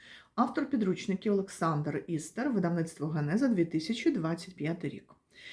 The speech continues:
Периметр трикутника дорівнює два п сантиметрів. Чи може одна з його сторін дорівнювати? Завдання перше, П відняти один сантиметр, друге, П сантиметрів, третє, П додати один сантиметр.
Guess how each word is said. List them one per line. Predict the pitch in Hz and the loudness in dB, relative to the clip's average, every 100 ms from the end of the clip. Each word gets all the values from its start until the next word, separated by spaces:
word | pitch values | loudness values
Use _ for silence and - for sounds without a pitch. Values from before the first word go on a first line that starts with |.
| - _ | -18 _
Периметр | 339 320 240 240 | 4 8 10 8
трикутника | 233 226 180 180 208 285 | 4 2 0 4 4 6
дорівнює | 220 190 190 175 | 6 8 6 4
два | 170 175 160 | 4 2 4
п | 208 254 | 2 0
сантиметрів. | - 185 170 139 104 - - - | 2 0 0 -2 -4 -8 -18 -12
Чи | - 302 | -2 8
може | 226 180 185 277 - | 8 8 6 2 0
одна | 180 180 165 | 2 4 4
з | 160 | 2
його | 170 151 | 2 2
сторін | 143 - 196 302 214 | 0 -2 0 2 4
дорівнювати? | 202 143 131 127 117 - 214 - - - - - | 4 2 0 -4 -8 -14 -16 -16 -20 -18 -18 -10
Завдання | - 202 226 196 | 0 6 8 8
перше, | 196 156 - 170 | 6 0 0 -2
П | 170 254 | 2 4
відняти | 202 180 165 147 151 | 4 4 4 2 0
один | 143 135 139 | 0 0 -2
сантиметр, | - 190 208 233 233 240 247 247 - | -2 2 2 4 2 2 -4 -10 -4
друге, | 185 196 160 151 | 4 4 4 0
П | - 233 170 | 2 2 2
сантиметрів, | - 208 233 254 254 262 247 - | 4 4 4 0 -2 -4 -8 -4
третє, | 170 147 135 - 302 - - - _ _ | 0 2 0 -4 -8 -10 -20 -20 _ _
П | 180 185 320 233 | 2 2 2 -2
додати | 180 147 147 151 139 | -2 0 0 -2 -2
один | 147 220 320 - | 0 0 0 -6
сантиметр. | 202 208 202 202 - - - | -2 2 2 2 -6 -10 -14